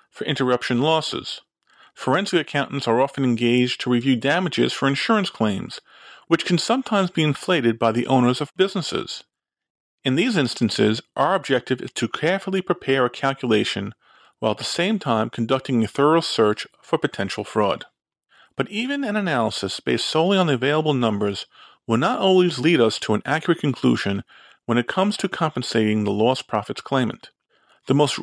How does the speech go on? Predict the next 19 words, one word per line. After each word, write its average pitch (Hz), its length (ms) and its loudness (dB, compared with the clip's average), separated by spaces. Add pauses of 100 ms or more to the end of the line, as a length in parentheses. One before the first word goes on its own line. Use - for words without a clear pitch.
(120)
relevant 214 600 0
questions 107 640 -2
the - 80 -12
forensic 156 500 -2
accountant 135 340 -4
needs 131 240 0
to - 120 -4
ask 104 320 -2 (500)
is, 127 140 -2
what 202 160 2
is 254 100 -2
the 214 80 0
current 180 340 -2
operating 147 420 0
status 101 440 -2
of 123 60 -10
the 117 60 -8
subject 107 400 -2
business? - 500 -4